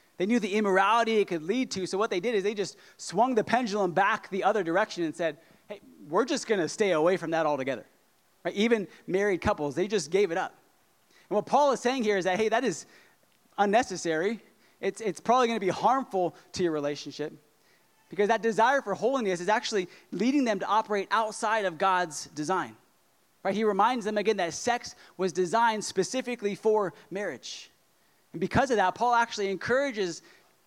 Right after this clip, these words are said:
sex be practiced regularly within marriage. Let me just pause for a second and say welcome to those of you guys who just tuned into the conversation. <laughs> It's all ladies laughing, notice that. <laughs>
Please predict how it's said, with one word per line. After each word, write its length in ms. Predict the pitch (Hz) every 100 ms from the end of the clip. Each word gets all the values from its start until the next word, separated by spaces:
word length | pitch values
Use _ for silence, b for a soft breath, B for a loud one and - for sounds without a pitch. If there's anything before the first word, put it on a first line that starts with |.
| -
sex 260 | - 262
be 120 | - 202
practiced 540 | 226 233 208 180 - b -
regularly 720 | 214 262 226 185 156 131 123
within 220 | 139 143
marriage. 460 | 135 101 - - - _ _ _ _ _ _ _ _
Let 60 | 170
me 60 |
just 140 | 156 -
pause 280 | 196 196
for 140 | - 185
a 60 |
second 300 | 165 185 185
and 80 | 170
say 120 | 175
welcome 400 | 156 170 196 214
to 80 | 185
those 220 | 185 180
of 40 | 170
you 60 |
guys 320 | 165 170 185 175
who 80 |
just 180 | 170 175
tuned 200 | - 185
into 180 | 180 180
the 80 | 185
conversation. 720 | 185 190 208 175 165 170 220 -
<laughs> 60 | B B B - - - - - 740 - - - - - - - - - - - - - -
It's 80 | -
all 120 | 156
ladies 340 | 143 151 135 131
laughing, 300 | 131 139 131
notice 240 | 139 131
that. 220 | 117 135 - B B B B B B B _ _ _ _ _ _ _ _ _ _
<laughs> 120 | -